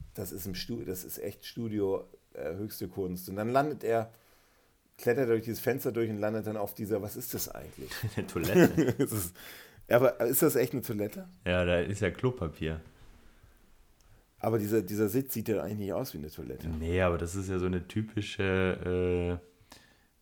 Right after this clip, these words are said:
Speaker 2: äh, äh, typische größenwahnsinniger, <laughs> wahnsinniger, äh,
Speaker 1: Also eine Toilette mit
Speaker 2: Bösewicht-Toilette, der auf der Toilette noch seine ganzen Sachen regelt. Weil er sagt ja, glaub ich, auch, ja, wenn sie noch irgendein Geschäft zu verrichten haben, tun sie sich keinen Zwang an.
Speaker 1: Also es ist eine Toilette mit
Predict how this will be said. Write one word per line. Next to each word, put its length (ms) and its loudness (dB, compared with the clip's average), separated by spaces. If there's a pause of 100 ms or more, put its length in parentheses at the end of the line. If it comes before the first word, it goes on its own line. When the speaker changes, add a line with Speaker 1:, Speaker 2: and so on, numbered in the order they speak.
Speaker 2:
äh, 40 -4
äh, 120 -2 (800)
typische 540 -2
größenwahnsinniger, 1080 -2 (100)
<laughs> 100 -16
wahnsinniger, 1120 0
äh, 40 -8 (460)
Speaker 1:
Also 200 2
eine 80 -2
Toilette 400 6
mit 80 4
Speaker 2:
Bösewicht-Toilette, 920 2
der 280 4
auf 200 0
der 140 -2
Toilette 340 -2
noch 160 -2
seine 240 -2
ganzen 300 -2
Sachen 260 0
regelt. 300 0
Weil 100 8
er 80 8
sagt 200 2
ja, 100 4
glaub 160 2
ich, 140 -4
auch, 180 -2
ja, 180 2
wenn 120 0
sie 100 0
noch 120 0
irgendein 380 0
Geschäft 420 -4
zu 120 -4
verrichten 520 -4
haben, 280 0
tun 180 -2
sie 80 0
sich 160 -2
keinen 200 -4
Zwang 300 -4
an. 180 -6 (520)
Speaker 1:
Also 220 2
es 80 -4
ist 40 -2
eine 120 0
Toilette 460 2
mit 440 -4